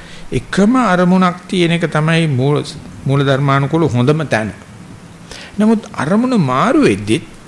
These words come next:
ඇහෙන් රූප පෙනෙද්දිත්, කනෙන් ශබ්ද ඇහෙද්දිත් තමන් ප්‍රමුඛතාවයේ තේරීම දන්නවනම්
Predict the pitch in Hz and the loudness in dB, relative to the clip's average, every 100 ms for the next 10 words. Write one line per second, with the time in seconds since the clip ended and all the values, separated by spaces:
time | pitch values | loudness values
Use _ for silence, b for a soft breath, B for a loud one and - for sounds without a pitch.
0 | - - - 139 131 208 226 170 208 254 | -20 -20 -6 0 4 4 4 4 2 2
1 | 233 131 101 98 117 - - - B B | 2 2 -2 -2 -4 -4 -18 -20 B B
2 | B - - 147 214 175 143 165 226 196 | B -8 0 2 2 2 -2 -2 0 2
3 | 175 139 113 139 - B B B - 196 | 2 0 -2 -2 -4 B B B -2 0
4 | 226 196 151 196 233 226 247 240 240 226 | 0 2 4 4 4 2 2 2 2 2
5 | 220 196 160 117 110 139 226 135 98 | 2 2 0 -2 -2 0 0 0 -2